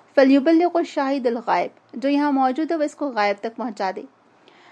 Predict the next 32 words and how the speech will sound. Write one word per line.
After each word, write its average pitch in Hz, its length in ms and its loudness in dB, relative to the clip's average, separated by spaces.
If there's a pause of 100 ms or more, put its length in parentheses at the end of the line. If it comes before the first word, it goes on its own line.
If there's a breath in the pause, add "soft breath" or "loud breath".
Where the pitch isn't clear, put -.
اب 285 140 0
آپ 311 180 4
خود 311 160 -4
دیکھیں 302 200 -2
کہ 302 140 -4
کہا 285 200 0
جاتا 262 160 -2
ہے 277 60 -8
کہ 302 80 -2
صحابہ 247 460 -2
کرام 269 280 0
رضی 247 220 -4
اللہ 240 160 -4
عنہم 240 380 -2
نے 254 340 -4
اس 254 140 -10 (300)
میسج 233 500 -6
کو 247 180 0
اپنے 262 300 -4
سینے 240 300 -8
سے 233 140 -8
لگا 208 240 -4
لیا 214 240 -10 (680 loud breath)
اور 294 220 4 (300)
ان 269 120 0
لوگوں 302 240 2
نے 311 80 0
اسی - 260 -8
وقت 285 180 -4
دل 269 80 -6
میں 277 120 0
مصمم 262 460 -4